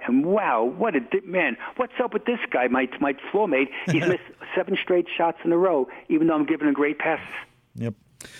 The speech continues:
Speaker 2: Well, Coach, it's always a pleasure. Thank you for jumping on with us, and we'll catch you next week. Actually, uh, likely just, uh, not going to have me next week, Coach. So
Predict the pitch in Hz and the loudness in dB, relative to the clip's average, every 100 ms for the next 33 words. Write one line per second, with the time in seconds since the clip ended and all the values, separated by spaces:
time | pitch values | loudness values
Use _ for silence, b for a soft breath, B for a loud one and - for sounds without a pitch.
0 | B B 180 190 214 202 202 185 - 180 | B B -2 2 2 2 0 -2 0 2
1 | 196 202 185 175 151 147 139 160 - 165 | 4 4 4 2 0 2 2 0 0 0
2 | 147 165 151 139 156 160 147 147 131 143 | 0 0 0 0 0 0 2 2 2 2
3 | 139 - 135 131 123 135 - 156 156 - | 0 0 0 2 2 0 0 -2 -2 2
4 | 147 151 143 139 - 160 180 - 208 170 | 4 4 2 0 0 2 2 2 2 2
5 | 170 151 151 151 160 175 196 202 196 190 | 2 2 2 4 4 4 2 2 2 4
6 | 180 160 147 180 160 - - 147 147 156 | 2 0 -2 0 0 -2 0 0 2 0
7 | 165 170 160 143 147 143 131 104 - 107 | 0 0 2 2 2 2 2 0 -2 -8
8 | 98 - 98 - - 117 110 | -8 -8 -8 -6 0 2 2